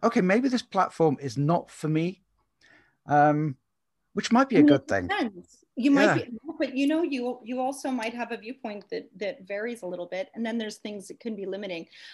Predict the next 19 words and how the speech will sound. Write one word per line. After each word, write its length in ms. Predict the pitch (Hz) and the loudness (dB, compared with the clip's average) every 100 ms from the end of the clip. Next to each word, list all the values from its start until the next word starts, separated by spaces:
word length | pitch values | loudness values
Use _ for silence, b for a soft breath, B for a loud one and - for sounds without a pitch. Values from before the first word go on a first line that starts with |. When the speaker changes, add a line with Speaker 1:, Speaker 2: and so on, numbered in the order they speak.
| - | -2
Speaker 2:
I 60 | 277 | 2
mean, 140 | 294 | 4
I'll 100 | 302 | 2
tell 180 | 285 220 | -2 -4
you, 160 | 226 226 | -6 -8
we 120 | 220 | -8
were 140 | 220 | -6
doing 280 | 220 220 220 | -4 -6 -6
the 80 | 202 | -8
Facebook 480 | - 190 - 202 - | -8 -8 -6 -8 -8
ads, 340 | 170 170 185 | -8 -10 -12
and 100 | 190 | -12
the 60 | 190 | -10
first 300 | 220 214 - | -8 -6 -4
ad 220 | 190 196 | -4 -6
that 120 | 208 | -8
we 100 | 208 | -12
did 440 | 180 190 190 196 185 | -10 -8 -8 -10 -10
was, 420 | 170 165 156 | -10 -8 -10